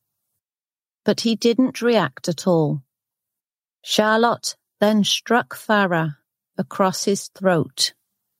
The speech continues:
The blade penetrated an artery, causing Farah to stumble backwards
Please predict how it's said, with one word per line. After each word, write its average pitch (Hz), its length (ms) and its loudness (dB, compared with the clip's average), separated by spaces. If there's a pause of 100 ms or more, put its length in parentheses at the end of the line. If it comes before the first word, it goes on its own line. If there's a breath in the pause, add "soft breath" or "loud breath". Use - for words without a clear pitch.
(340)
The - 80 2
blade 220 560 0
penetrated 240 800 0
an 269 140 2
artery, 160 680 -2 (520)
causing 220 500 2
Farah 220 460 0
to 214 140 -6
stumble 247 580 2
backwards - 840 -4